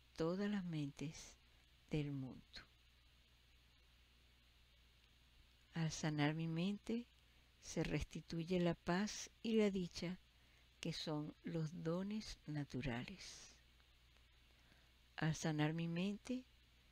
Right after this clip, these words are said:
recobro mi conciencia de la unidad con mi hermano Jesús y con todos los seres iluminados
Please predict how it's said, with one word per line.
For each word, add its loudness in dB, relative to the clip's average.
recobro 4
mi -4
conciencia -2
de 4
la 2
unidad 2
con -4
mi 2
hermano 2
Jesús -4
y -4
con -2
todos -2
los -2
seres -2
iluminados 2